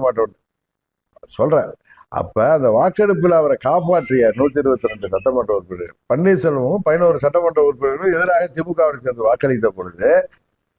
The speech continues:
நூத்தி இருபத்தி ரெண்டு சட்டமன்ற உறுப்பினர்கள்ல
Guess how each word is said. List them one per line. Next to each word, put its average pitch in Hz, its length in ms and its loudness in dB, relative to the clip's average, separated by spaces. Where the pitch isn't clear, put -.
நூத்தி 190 280 2
இருபத்தி 190 380 2
ரெண்டு 160 220 0
சட்டமன்ற 180 640 0
உறுப்பினர்கள்ல 147 560 0